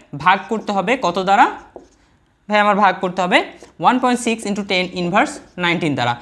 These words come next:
তাহলে ভাগ করলাম, তাহলে এটা আমার ইলেকট্রন ভোল্টে আসবে। তো ইলেকট্রন ভোল্ট কত ইলেকট্রন ভোল্টে আসে আমার? এটা আসে ভাই আমার five point six two five into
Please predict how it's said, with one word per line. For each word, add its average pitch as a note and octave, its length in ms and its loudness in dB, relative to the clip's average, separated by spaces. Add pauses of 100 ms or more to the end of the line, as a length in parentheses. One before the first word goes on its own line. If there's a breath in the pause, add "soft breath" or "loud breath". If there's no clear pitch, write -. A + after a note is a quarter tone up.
(180 loud breath)
তাহলে B3 200 8 (120)
ভাগ A#3+ 100 4 (120)
করলাম, A3 220 0 (280)
তাহলে G#3 220 2
এটা G#3+ 140 0
আমার G#3+ 100 -2 (100)
ইলেকট্রন A3 320 0
ভোল্টে F#3+ 280 0
আসবে। F3 180 -4 (280 loud breath)
তো - 120 0
ইলেকট্রন A#3 300 4
ভোল্ট A#3 200 4
কত G#3+ 100 0 (100)
ইলেকট্রন A3 260 2
ভোল্টে A3 240 2
আসে G#3+ 160 -2
আমার? C#4 140 6 (420 loud breath)
এটা G3 160 2
আসে G3+ 120 0
ভাই G#3 180 4
আমার B3+ 120 4 (120)
five G3+ 240 4
point A3 240 2
six A3 80 -2 (100)
two G3+ 160 -4
five C4+ 160 2 (180)
into F3 260 -2